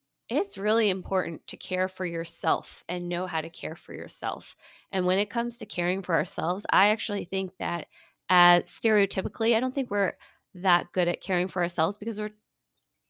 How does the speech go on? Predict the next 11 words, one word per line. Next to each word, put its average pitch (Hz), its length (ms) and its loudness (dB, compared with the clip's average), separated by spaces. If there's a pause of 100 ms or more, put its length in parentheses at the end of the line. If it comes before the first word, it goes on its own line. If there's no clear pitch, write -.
we're 226 160 -6
good 285 320 4
at 208 180 -2
caring 220 360 -6
for - 320 -8
others. 180 420 -2
We're 190 160 -10
good 269 160 2
at - 160 -4
thinking 202 460 -6
of 165 240 -4